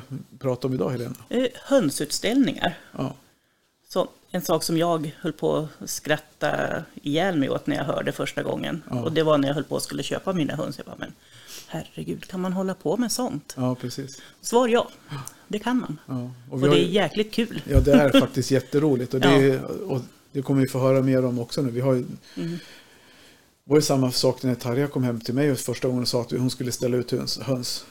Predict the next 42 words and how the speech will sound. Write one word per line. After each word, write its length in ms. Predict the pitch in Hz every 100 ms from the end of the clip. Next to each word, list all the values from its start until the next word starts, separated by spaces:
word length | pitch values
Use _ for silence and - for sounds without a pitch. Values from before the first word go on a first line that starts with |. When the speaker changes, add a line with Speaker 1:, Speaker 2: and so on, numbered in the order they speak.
| - -
Speaker 2:
Mm. 180 | 175 156
Speaker 1:
Och 80 | 143
jag 100 | 147
är 40 | 151
ju, 180 | 131 135 - - _ _ - -
jag 120 | 135
är 40 |
ganska 240 | 131 123 127
luttrad 360 | 123 - 135
efter 200 | 120 -
några, 300 | 127 123 123 127
några 240 | 135 131
år 120 | 131 127
med 120 | 123
henne, 240 | 127 170
så 160 | 143 131
man 120 | 131 127
blev 160 | 131
ju 60 | 131
inte 140 | 131
Speaker 2:
<laughs> 0 |
Speaker 1:
jätteförvånad, 640 | 135 131 143 202 165 127
men 140 | 127 135
ändå 240 | 135 156
så 100 | 135
hade 140 | 127 123
jag 80 |
aldrig 140 | 117 123
hört 100 | 120
talas 300 | 127 151 147
om 80 | 131
det. 60 | - - _
Speaker 2:
Nej. 260 | 185 160 - - - - _ _ _
Speaker 1:
Men 120 | 143
lika 220 | 139 135
väl 140 | 147 135
som 140 | -
man 60 | 127
ställer 240 | - 127
ut 160 | 123 -
kaniner 460 | 131 135 135 127 120
eller 360 | 120 117 120